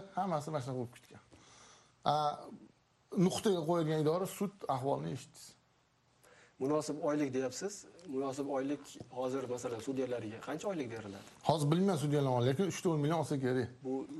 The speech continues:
Speaker 2: munosib oylikmi ular uchun?
Speaker 1: Ilgarigidan yaxshi-da. Ilgari olti yuz ming, yetti yuz ming ham olardi sudya.
Speaker 2: Demak, o-, oxirgi paytlar oshirishdi.
Speaker 1: Ha, yaxshi, sudyalarning oyligini yaxshi qildi, ko'tarildi ancha.
Speaker 2: Demak, sudyalikka qiziqish os-,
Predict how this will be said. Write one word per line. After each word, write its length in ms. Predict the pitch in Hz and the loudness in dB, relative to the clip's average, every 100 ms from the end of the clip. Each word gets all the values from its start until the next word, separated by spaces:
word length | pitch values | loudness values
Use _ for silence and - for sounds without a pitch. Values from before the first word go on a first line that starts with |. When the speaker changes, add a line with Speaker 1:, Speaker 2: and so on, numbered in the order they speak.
| - | -10
Speaker 2:
munosib 340 | 127 127 131 139 | -6 -4 -4 -2
oylikmi 300 | 131 139 165 | -2 -2 -4
ular 220 | 175 170 | -2 -4
uchun? 200 | 170 208 196 156 - - - | -4 -8 -10 -12 -18 -20 -4
Speaker 1:
Ilgarigidan 560 | - 160 160 135 131 151 | 2 4 4 4 4 4
yaxshi-da. 480 | 175 120 - 208 294 170 - | 2 2 2 0 0 -2 -2
Ilgari 300 | 120 120 170 | 2 2 2
olti 160 | 139 160 | 0 0
yuz 100 | 180 | 2
ming, 120 | 202 | 2
yetti 180 | 127 170 | 0 0
yuz 80 | 208 | 0
ming 120 | 277 | 0
ham 100 | 262 | 2
olardi 320 | 180 127 113 | 2 2 0
sudya. 200 | 131 120 | -4 -4
Speaker 2:
Demak, 180 | 127 139 - | -2 -4 -4
o-, 160 | 135 143 | -4 -2
oxirgi 220 | 131 147 147 | -2 -2 0
paytlar 200 | 147 160 | 0 0
oshirishdi. 420 | 170 160 123 - | 0 -2 -4 0
Speaker 1:
Ha, 180 | 104 127 | 2 4
yaxshi, 380 | 226 127 110 240 | 4 2 0 -2
sudyalarning 520 | - 127 127 127 147 127 | -2 2 2 4 2 2
oyligini 240 | 127 151 | 2 0
yaxshi 240 | 117 - - | 0 -4 -4
qildi, 200 | 240 175 - - | -4 -2 -4 -4
ko'tarildi 460 | - 123 135 202 180 | -2 2 2 4 2
ancha. 340 | 127 117 - - _ _ _ _ _ _ _ - | 2 -2 -8 -20 _ _ _ _ _ _ _ -14
Speaker 2:
Demak, 220 | 131 139 | -6 -6
sudyalikka 520 | - 139 135 135 135 151 | -4 -2 0 -2 -4 -6
qiziqish 340 | 135 107 - - - 240 | -6 -6 -6 -8 -10 -8
os-, 200 | 127 | -8